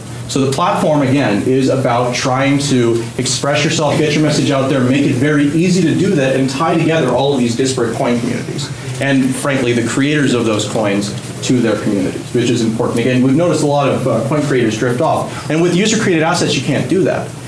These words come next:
You know, with a network like Bitcoin, you have the ability, you know, you want it to be neutral.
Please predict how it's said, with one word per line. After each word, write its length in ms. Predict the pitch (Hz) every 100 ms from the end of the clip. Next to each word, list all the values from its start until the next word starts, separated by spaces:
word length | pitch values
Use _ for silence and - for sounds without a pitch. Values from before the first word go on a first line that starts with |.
| - -
You 60 | 165
know, 120 | 156
with 140 | 160
a 180 | 160 127
network 360 | 160 - 202 -
like 200 | 127 117
Bitcoin, 720 | 156 165 139 131 120 110 110 - - - 127
you 500 | 127 127 127 123 123
have 360 | 131 151 165
the 220 | 156 135
ability, 460 | 120 120 151 170 147
you 100 | 151
know, 80 | 139
you 160 | 139
want 260 | 131 165 190
it 100 | -
to 60 | 101
be 40 |
neutral. 340 | 95 - -